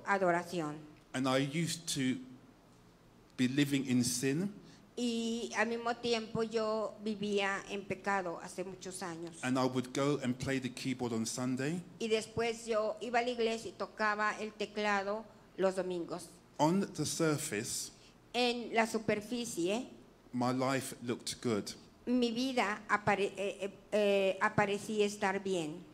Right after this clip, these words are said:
Speaker 2: But I had so many problems.
Speaker 1: Pero tuve so-, muchísimos problemas.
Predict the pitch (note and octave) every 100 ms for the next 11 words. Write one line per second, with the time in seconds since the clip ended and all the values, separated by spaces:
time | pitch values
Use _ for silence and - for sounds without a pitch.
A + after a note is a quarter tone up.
0 | - C3 B2+ B2 C3 - - C#3+ C#3+ C#3+
1 | C3 B2 - C3 B2 A2 F2+ E2+ - -
2 | A#3+ A3+ A3+ A3+ A#3 A#3 A#3 A3+ A3+ A#3+
3 | A#3+ B3+ B3+ C4+ B3+ C4+ A#3 G3+ - G3
4 | G#3 G3+ E3